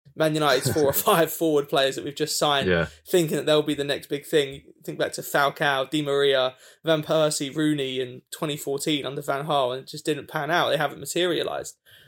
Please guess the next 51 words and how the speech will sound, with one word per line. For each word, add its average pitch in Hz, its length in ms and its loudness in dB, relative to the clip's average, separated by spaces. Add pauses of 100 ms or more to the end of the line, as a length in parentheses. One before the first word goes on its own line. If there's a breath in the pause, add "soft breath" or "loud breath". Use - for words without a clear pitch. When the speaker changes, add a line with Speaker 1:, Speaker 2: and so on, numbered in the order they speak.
(340 soft breath)
Speaker 1:
But 156 100 -4
this 185 200 6
front 170 260 0
three, 160 460 0 (260)
even 202 220 0
though 175 100 4
it 120 100 4
is 165 120 2
early 151 240 4
days, 143 280 0
obviously, 147 380 -2
and 151 80 -4
we 151 80 -4
have 151 240 -4
to 135 260 -2
remember 139 340 -6
that, - 320 -4 (140)
seem 180 400 0
to 170 100 -8
be 160 140 0
the 147 80 -4
most 156 280 0
balanced 151 460 2
and 147 160 -4
the 143 40 -6
most 139 280 -4
threatening 143 320 0
that 135 120 -12
we've 147 180 -8
had 147 240 -4
in 127 80 -10
a 135 40 -10
long 139 280 -6
time. - 360 -12 (160)
Speaker 2:
Yeah, 135 260 4 (180)
and, 117 320 0
and, 123 200 2
and 120 140 0
the 120 80 2
best 143 340 2
thing 117 180 2
I 101 40 2
think 104 240 -2
about 104 320 0
this 101 200 -4
is 90 160 -6
that 90 240 2 (580 soft breath)
I - 60 -14
think 110 300 0
it 107 140 -2
was, - 480 0